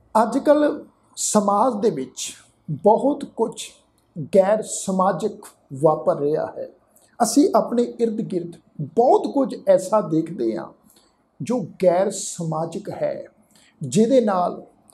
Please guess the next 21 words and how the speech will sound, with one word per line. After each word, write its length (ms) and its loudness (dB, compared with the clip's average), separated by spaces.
ਸਾਡੇ 400 0
ਪਰਿਵਾਰਕ 720 -2
ਜੀਵਨ 400 -4
ਤਬਾਹ 380 2
ਹੋ 220 -4
ਰਹੇ 280 -10
ਆ, 180 -14
ਸਾਡੇ 420 2
ਘਰਾਂ 260 4
ਵਿੱਚ 220 0
ਕਲ 260 2
ਕਲੇਸ਼ 500 0
ਵੱਧ 240 0
ਰਿਹਾ 280 -4
ਹੈ, 200 -10
ਜਿਹਦੇ 300 2
ਨਾਲ 580 0
ਸਮਾਜਿਕ 880 -2
ਪੱਧਰ 340 2
ਦੇ 160 0
ਉੱਤੇ 460 -2